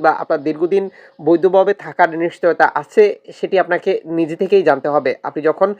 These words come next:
ভিসাটা খরিদ করবেন। দূতাবাস এবং আমাদের যে তথ্য ইনফরমেশন, সেখান থেকে এই ব্যাপারটা আপনি আরও স্বচ্ছভাবে ধারণা পাবেন। ভিডিওটি শেয়ার করে দিলে অন্যরাও জানতে পারবে যারা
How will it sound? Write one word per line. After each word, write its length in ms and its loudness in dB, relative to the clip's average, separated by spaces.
ভিসাটা 380 0
খরিদ 280 -4
করবেন। 280 2
দূতাবাস 440 4
এবং 160 0
আমাদের 360 -2
যে 140 0
তথ্য 160 -6
ইনফরমেশন, 500 0
সেখান 320 -2
থেকে 160 2
এই 80 0
ব্যাপারটা 360 4
আপনি 220 -4
আরও 160 -2
স্বচ্ছভাবে 560 -4
ধারণা 280 0
পাবেন। 240 -2
ভিডিওটি 300 2
শেয়ার 300 2
করে 140 4
দিলে 200 2
অন্যরাও 340 2
জানতে 280 4
পারবে 180 2
যারা 160 4